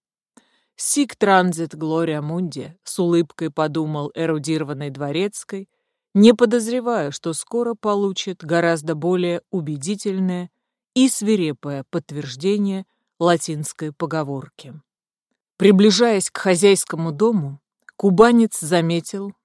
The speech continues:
а вернее почуял, что-то неладное. Какой-то мещанин стоял перед воротами, словно разглядывая на них любопытное объявление. Мещанин злорадно хихикнул, воровато осмотрелся —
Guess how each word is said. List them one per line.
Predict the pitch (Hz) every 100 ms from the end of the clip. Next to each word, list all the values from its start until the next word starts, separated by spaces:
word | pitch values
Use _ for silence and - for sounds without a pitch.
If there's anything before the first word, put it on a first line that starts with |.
| _
а | 175
вернее | 170 180 196 202 175
почуял, | - 156 - - 160 175 190 202
что-то | - - - 160 170
неладное. | 180 180 147 131 135 135 151 _ _ _ _ _ _ _ _
Какой-то | 185 170 247 226 220
мещанин | 208 214 - 196 190 214 226
стоял | - 185 180 185 180
перед | 190 170 147
воротами, | 160 165 185 196 190 190 185 _ _ _
словно | - 226 226 220
разглядывая | 214 196 185 185 202 208 185 180
на | 175 170
них | 175 202 -
любопытное | 185 175 175 - 202 - 185 185
объявление. | - 170 160 160 160 143 131 127 160 _ _ _ _ _ _ _
Мещанин | 190 214 - 233 220 220
злорадно | 180 190 190 180 170 165
хихикнул, | - 185 - 190 - 208 214 190
воровато | 185 185 180 175 160
осмотрелся — | 151 170 156 165 170 185 - -